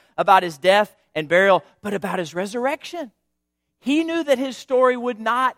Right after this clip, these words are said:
end when he drew in his last breath on the cross. He ended the prediction each time with the glorious resurrection, with the fact that God would raise him up from the tomb. He knew that that was what was coming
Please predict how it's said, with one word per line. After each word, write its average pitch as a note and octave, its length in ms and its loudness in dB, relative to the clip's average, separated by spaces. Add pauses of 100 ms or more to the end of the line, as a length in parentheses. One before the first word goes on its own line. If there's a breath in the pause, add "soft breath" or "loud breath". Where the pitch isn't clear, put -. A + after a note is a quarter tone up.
end B3 300 -2
when A3 140 -6
he A3 200 -8 (400)
drew B3 240 -2
in A#3+ 140 2
his G#3 180 -4
last F#3 400 0
breath D3 440 -4
on D3 160 -8
the C#3+ 60 -10
cross. D3+ 360 -2 (240)
He A3+ 220 -8
ended C4 500 0
the G3 60 -4
prediction G#3+ 720 -6
each B3 340 -8
time A3 340 0 (120)
with G#3+ 180 -4
the F#3 80 -8
glorious B3+ 520 4
resurrection, A3+ 580 -2
with G3 120 -8
the G3 80 -12
fact A#3+ 300 0
that F#3+ 160 -8
God A#3+ 320 6 (240 soft breath)
would D3+ 280 -2
raise C#4 320 4
him C#4 160 2
up B3+ 180 0
from A3+ 180 -4
the G3+ 80 -6
tomb. D#3 360 -6 (600)
He D4 240 -2
knew D4+ 280 -2
that C4+ 200 -6
that C4+ 260 -6
was A#3 220 -8 (180)
what A#3+ 220 2
was A3+ 160 -4
coming A3 720 -4